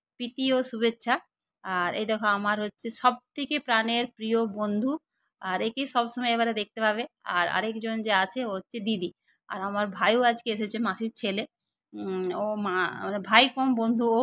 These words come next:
তাই বন্ধু বেশি প্রায়, ওকেও এবারে ব্লগে দেখতে পাবে মাঝে মধ্যেই। আর যেটা আমরা এসেছি এখানে হচ্ছে মেদিনীপুরের গান্ধীঘাট বলে,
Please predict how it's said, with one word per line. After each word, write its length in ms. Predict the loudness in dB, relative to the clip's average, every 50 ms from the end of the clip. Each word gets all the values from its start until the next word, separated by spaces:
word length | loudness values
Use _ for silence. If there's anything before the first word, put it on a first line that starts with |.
| 2 2
তাই 200 | 0 0 0 0
বন্ধু 300 | -2 -2 0 2 2 4
বেশি 260 | 4 2 2 2 0 -6 -6
প্রায়, 260 | -2 0 2 2 2
ওকেও 260 | 0 -2 -4 -4 -2 0 2
এবারে 200 | 2 2 0 -2 -2
ব্লগে 340 | -2 0 0 0 2 0 -2
দেখতে 260 | -4 -4 -6 -4 0
পাবে 200 | 2 2 4 2
মাঝে 260 | 2 0 0 0 -2 -2
মধ্যেই। 340 | -4 -4 -4 -6 -6 -8 -8 _ _ _ _ -20 _ _ _ _ _ _ _ _ _ _ _ _ _ _ _ _ _ _ _ _ _ _ _ _ _ _ _ _ _
আর 120 | -8 -8 -6
যেটা 260 | -6 -8 -8 -4 -2 -2
আমরা 180 | 0 0 0 0
এসেছি 320 | 0 0 -2 -4 -4 -2 -4
এখানে 240 | -2 -2 -2 -2 -2
হচ্ছে 200 | -2 -4 -6 -6 -4
মেদিনীপুরের 520 | -2 -2 -2 -2 -4 -6 -8 -8 -8 -6 0
গান্ধীঘাট 600 | 0 2 2 2 0 0 0 0 0 0 -2 -2 -4
বলে, 240 | -2 -2 0 0 -2